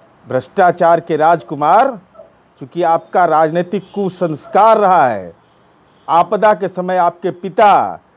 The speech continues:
जो होटवार जेल के कैदी नंबर तैंतीस सौ इक्यावन हैं, जब बाढ़ जैसी आपदा आता था, तो मजाक उड़ाते थे लोगों का। कहते थे कि "मछली मारो।"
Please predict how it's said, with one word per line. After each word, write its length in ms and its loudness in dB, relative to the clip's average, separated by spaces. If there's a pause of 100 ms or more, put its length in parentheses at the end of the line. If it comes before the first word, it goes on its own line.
(160)
जो 100 -4
होटवार 580 0
जेल 240 -4
के 160 -6
कैदी 420 -4
नंबर 320 -4
तैंतीस 460 -6
सौ 80 -2
इक्यावन 500 0
हैं, 380 -2 (480)
जब 260 -6
बाढ़ 260 4
जैसी 360 -4
आपदा 340 -2
आता 260 -2
था, 400 -4 (380)
तो 60 -16
मजाक 500 -2
उड़ाते 300 -8
थे 140 -18
लोगों 180 -14
का। 240 -20 (420)
कहते 300 2
थे 260 4
कि 120 -8
"मछली 480 -6
मारो।" 580 -4